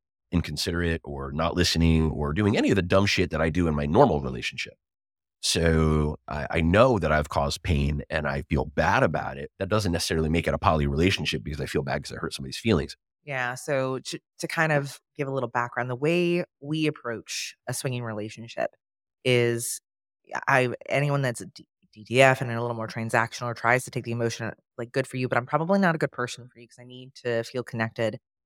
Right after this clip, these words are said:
Speaker 2: And the way we describe it is I wanna give a shit about you, care about you, help tell me your kids' names, what's going on in your life. That's cool. But I don't want you to be high maintenance. I also don't wanna be fully responsible for you 'cause you do have a significant other. That's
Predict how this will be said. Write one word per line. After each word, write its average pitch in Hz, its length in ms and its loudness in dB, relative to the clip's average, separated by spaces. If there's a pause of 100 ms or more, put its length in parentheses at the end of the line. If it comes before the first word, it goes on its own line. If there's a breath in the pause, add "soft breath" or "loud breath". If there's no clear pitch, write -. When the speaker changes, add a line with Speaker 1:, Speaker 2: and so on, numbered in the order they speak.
(140)
Speaker 2:
And 131 160 -2
the 127 60 4
way 131 160 4
we 127 100 0
describe 123 440 4
it 127 60 4
is 123 120 0
I 123 60 4
wanna 127 280 -2 (240)
give 147 160 2
a 175 40 4
shit 123 200 0
about 104 280 -2
you, 123 300 -2 (320)
care 139 160 6
about 127 260 6
you, 127 280 0 (340)
help 185 240 0
tell 147 100 -2
me 139 80 -2
your 127 60 -6
kids' 180 260 -4
names, 170 300 2
what's - 120 -14
going 120 180 -4
on 120 100 0
in 120 80 -4
your 78 140 -2
life. 175 460 6
That's - 200 -4
cool. 165 480 2 (420 loud breath)
But 180 100 2
I 190 40 6
don't 233 120 4
want 320 120 2
you - 40 -6
to 262 80 -2
be 240 60 0
high 190 180 2
maintenance. 175 420 0
I 156 80 2
also 180 180 -2
don't 226 80 -2
wanna 214 140 -4
be 190 120 0
fully 170 300 2
responsible 131 500 -2
for 131 140 -6
you 123 100 -4
'cause 170 140 -4
you 190 100 0
do 220 440 2
have 208 320 2
a 180 60 -2
significant 160 420 -2
other. 156 240 2
That's 139 220 -4